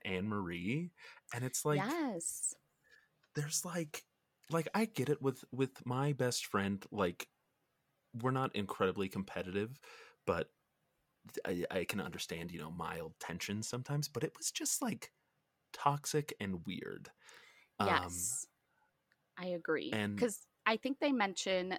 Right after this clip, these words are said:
Speaker 2: that Anne Marie had dated a boy that Karen had dated. And I don't know if
Speaker 1: Mm.
Speaker 2: it, like, Karen was currently seeing him when that happened, but, like, it was in the
Speaker 1: Yeah.
Speaker 2: past and they've moved past it.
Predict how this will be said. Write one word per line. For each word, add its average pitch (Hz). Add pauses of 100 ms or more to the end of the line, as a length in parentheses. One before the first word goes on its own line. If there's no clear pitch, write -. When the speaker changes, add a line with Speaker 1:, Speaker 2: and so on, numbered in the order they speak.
(100)
Speaker 2:
that 190
Anne 185
Marie 175 (200)
had 185
dated 165 (180)
a 180
boy 165
that 160
Karen 156 (360)
had 220
dated. 262 (800)
And 202
I 190
don't 185
know 185
if -
Speaker 1:
Mm. -
Speaker 2:
it, - (160)
like, 180
Karen 175
was 165
currently 175
seeing 196
him 202 (260)
when 170
that 160
happened, 170
but, 175
like, 175
it 214
was 196
in 185
the 165 (260)
Speaker 1:
Yeah. 110
Speaker 2:
past -
and 170
they've 165
moved 151
past -
it. -